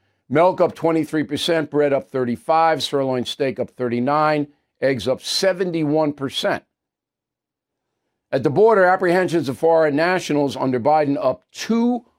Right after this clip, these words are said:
hundred percent in his first three years.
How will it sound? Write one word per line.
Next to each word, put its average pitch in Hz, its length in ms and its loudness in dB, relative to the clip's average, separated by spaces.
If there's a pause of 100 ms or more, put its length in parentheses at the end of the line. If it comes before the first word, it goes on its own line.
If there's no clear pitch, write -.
(120)
hundred 180 540 -2
percent - 800 -6 (640)
in 117 160 -2
his 123 100 -2
first 143 320 -4
three 131 220 -4
years. - 520 -14